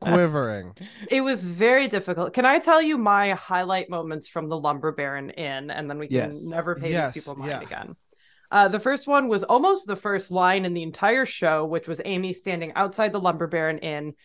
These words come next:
Speaker 2: saying that she was feeling a heavy feeling in her stomach, which indicates a male ghost. Um, and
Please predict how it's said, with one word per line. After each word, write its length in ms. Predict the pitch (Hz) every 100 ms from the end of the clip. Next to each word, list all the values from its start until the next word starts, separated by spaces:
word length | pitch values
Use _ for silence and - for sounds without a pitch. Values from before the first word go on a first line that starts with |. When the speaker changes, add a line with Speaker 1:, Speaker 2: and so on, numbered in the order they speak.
| _ _
Speaker 2:
saying 360 | - 202 190 190
that 140 | 180
she 160 | - 208
was 160 | 196
feeling 320 | 196 220 202 190
a 80 |
heavy 340 | 180 185 190 233
feeling 380 | 240 233 220 208
in 80 |
her 140 | 175 180
stomach, 500 | - 185 175 247 269
which 220 | 185 180
indicates 520 | - 180 180 185 185 -
a 100 | 165
male 460 | 160 196 269 302
ghost. 580 | 185 160 156 160 - _ _ _ _ _
Um, 340 | 180 165 160 160
and 260 | 180 170